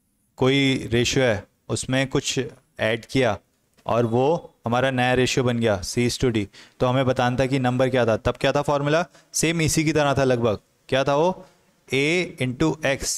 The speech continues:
यहाँ पे क्या हो रहा था? C minus D upon A D minus B C। X क्या था? वो जो नंबर ऐड करना था, C minus D और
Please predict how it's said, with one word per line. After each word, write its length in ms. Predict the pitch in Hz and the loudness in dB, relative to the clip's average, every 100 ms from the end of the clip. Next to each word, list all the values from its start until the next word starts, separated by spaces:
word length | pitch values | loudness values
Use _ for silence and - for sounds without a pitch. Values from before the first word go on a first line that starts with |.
| - - | -6 -2
यहाँ 140 | 117 | -2
पे 120 | 131 | 0
क्या 120 | 156 156 | 0 0
हो 60 | |
रहा 100 | 147 | 2
था? 120 | 147 | 0
C 300 | 175 - 165 | -2 -2 -2
minus 380 | 160 147 135 113 | 0 0 0 0
D 80 | 120 - | -2 -2
upon 380 | 113 135 156 202 - - _ _ _ _ _ _ | -2 0 -2 -4 -8 -20 _ _ _ _ _ _
A 320 | - 127 151 175 - _ _ _ _ _ _ 123 | -2 0 2 -2 -6 _ _ _ _ _ _ -2
D 220 | 131 151 | 2 2
minus 440 | 143 117 123 139 - | 2 0 0 -2 -4
B 200 | 113 120 | -2 -2
C। 200 | 110 107 101 _ _ _ _ _ - | -2 -6 -8 _ _ _ _ _ -6
X 220 | 123 - | -4 -2
क्या 160 | 147 | 0
था? 140 | 143 180 190 - _ _ _ | 0 -2 -4 -14 _ _ _
वो 100 | 123 | 0
जो 340 | 123 175 190 - | 2 2 0 -4
नंबर 340 | 127 131 170 170 | -4 0 -2 -2
ऐड 200 | 127 127 | -2 0
करना 300 | 123 117 110 | 0 0 0
था, 220 | 104 98 101 - | 0 -4 -6 -10
C 180 | - 127 | -4 -2
minus 320 | 123 127 110 | 0 0 0
D 100 | 131 | 0
और 220 | 127 120 | 2 0